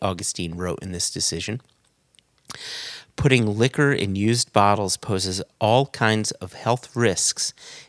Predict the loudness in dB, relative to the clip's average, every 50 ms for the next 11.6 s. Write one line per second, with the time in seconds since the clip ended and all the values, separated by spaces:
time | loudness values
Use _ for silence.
0 | _ -2 0 2 2 2 4 4 2 2 2 2 -2 -2 -2 -2 -2 -2 -4 -6
1 | -4 -4 -2 0 2 4 4 4 4 2 0 -2 -2 -2 -4 -6 -8 -10 -18 -20
2 | _ -8 -6 -4 -2 -2 -2 -2 -2 -4 -4 -4 -4 -6 -6 -6 -4 -4 -4 -4
3 | -6 -8 -8 -6 -6 -4 -4 -6 -6 -8 -10 -12 _ -8 -8 -4 -2 0 0 0
4 | 0 -2 -4 -6 -12 _ _ _ _ _ -20 -20 -20 -20 _ -20 -20 -20 _ _
5 | 2 4 6 6 6 6 4 0 -2 0 4 4 4 4 4 0 _ _ -20 -20
6 | -20 -20 -20 -20 _ -12 -10 -6 -4 -2 0 2 2 2 2 0 -2 0 4 6
7 | 6 6 6 4 2 0 2 2 2 2 2 2 0 0 2 4 4 4 4 4
8 | 2 -2 -2 0 0 -2 -2 -2 -2 0 0 0 0 0 -4 -6 -6 -4 -2 -2
9 | -2 -2 -2 -2 -2 -2 -2 -4 -10 -8 -6 -4 -2 0 0 -2 -2 -2 -2 0
10 | 2 2 2 2 2 0 0 -2 -2 -4 -8 -14 -20 -20 -20 -20 _ _ -4 -4
11 | -4 -4 -6 -2 2 2 4 4 4 2 0